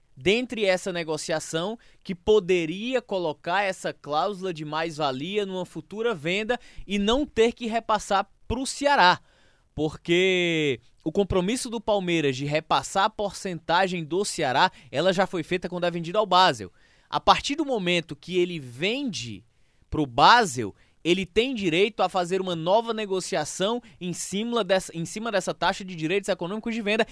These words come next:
independente do Ceará. Então, caso a venda do Arthur pra um outro clube seja consumado,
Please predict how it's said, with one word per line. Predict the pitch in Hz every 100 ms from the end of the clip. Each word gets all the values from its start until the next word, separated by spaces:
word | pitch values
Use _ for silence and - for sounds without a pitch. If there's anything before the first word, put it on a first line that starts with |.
| -
independente | 165 175 190 - 165 147 175 226 196
do | 175
Ceará. | - 139 113 92 - _ - -
Então, | 151 190 185 147 - _
caso | 185 208 226 190
a | 160
venda | 151 165 151
do | 160
Arthur | 131 - 147 131
pra | 113 131
um | 135 131
outro | 180 208 160
clube | _ 135 123 117
seja | - 170 151
consumado, | 147 131 - 107 113 165 160 95